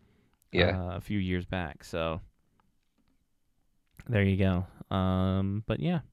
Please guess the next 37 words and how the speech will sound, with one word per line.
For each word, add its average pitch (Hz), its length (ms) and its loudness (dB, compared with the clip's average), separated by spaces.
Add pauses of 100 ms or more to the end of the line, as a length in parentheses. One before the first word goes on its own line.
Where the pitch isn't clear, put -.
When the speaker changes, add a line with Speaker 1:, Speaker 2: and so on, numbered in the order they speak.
(640)
Speaker 2:
Team 120 200 4
U 120 120 6
S 120 140 2
A 135 100 10
beat 131 220 2
Sweden 147 340 4
three 123 180 4
to 110 80 2
two. 165 400 8 (280)
Two 120 160 0
minutes 117 220 2
into 107 160 2
O 107 120 4
T, 135 380 0 (100)
and 117 100 -6
away 98 200 -4
we 87 140 -8
go. - 200 -12 (1900)
Oh, 190 480 4
boy, 151 340 0
howdy. 131 400 -6 (320)
Um, 127 720 -10 (1080)
here 131 200 -14
we 101 140 -12
are, 90 220 -16 (200)
just - 140 -20
hanging 107 320 4
out, 95 260 4
waiting 110 200 4
for - 100 4
Lyle 95 260 10
to - 80 4
come 90 200 8
on, 90 160 8
where 87 120 8
we 92 100 8
get, 98 120 12